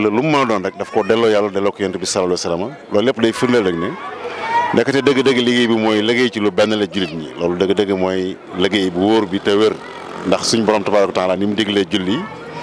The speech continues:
diglee woor, diglee natt azaka ak yeneen ak yeneen, noonu la diglee aussi pour ñu ànd nekk benn. Loolu mooy wéy ba ci Cheikh Mouhamadou Moustapha bi Sëriñ Tuubaa jógee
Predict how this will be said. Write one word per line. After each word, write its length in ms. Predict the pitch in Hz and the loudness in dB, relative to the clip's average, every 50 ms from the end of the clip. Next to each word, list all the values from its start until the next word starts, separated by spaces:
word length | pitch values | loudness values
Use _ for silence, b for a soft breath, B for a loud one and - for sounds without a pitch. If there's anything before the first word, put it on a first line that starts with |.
| B B B B B B B B - - - | B B B B B B B B -8 -2 0
diglee 280 | 90 92 98 98 101 95 | 0 2 4 4 4 4
woor, 260 | 92 95 98 98 90 | 4 4 4 4 2
diglee 260 | 85 95 95 98 98 | 2 2 2 2 2
natt 160 | 95 92 98 | 0 0 -2
azaka 360 | 98 95 87 85 90 - 98 92 | -2 0 0 0 0 0 -2 -2
ak 100 | 98 92 | -2 0
yeneen 220 | 92 98 101 101 101 | 0 0 0 0 -2
ak 160 | 90 92 85 | -4 -2 -2
yeneen, 220 | 87 92 92 95 | 0 0 0 0
noonu 200 | 98 107 117 123 120 | 0 0 0 0 0
la 40 | 113 | -2
diglee 300 | 104 110 104 107 110 - | -2 -2 0 0 0 0
aussi 220 | - 95 - - 107 | -2 -4 -6 -6 -6
pour 160 | - - 92 | -2 -2 0
ñu 160 | 92 95 98 - - | 0 0 0 0 -2
ànd 180 | 110 104 104 101 | -2 0 0 0
nekk 260 | 87 87 90 - - | -2 -2 -4 -4 -4
benn. 200 | 85 - - 82 - - - - - - - - - - - - - - - - - - - - | -4 -4 -4 -4 -4 -8 -12 -14 -14 -14 -12 -12 -10 -10 -8 -8 -6 -6 -6 -6 -4 -4 -2 0
Loolu 180 | - 101 110 117 | 2 2 2 4
mooy 180 | 127 127 127 123 | 2 2 4 4
wéy 160 | 123 123 123 | 4 4 4
ba 80 | 107 107 | 2 0
ci 80 | - - | 0 0
Cheikh 120 | - 104 | 0 2
Mouhamadou 180 | 107 107 110 107 | 2 2 0 0
Moustapha 340 | 104 - - 101 92 90 90 | 0 0 0 0 0 0 0
bi 80 | 90 | 0
Sëriñ 220 | 92 - - 110 101 | -2 -2 0 0 0
Tuubaa 180 | 104 104 98 | 2 2 2
jógee 300 | 87 95 90 80 76 73 | 2 2 0 0 -2 -6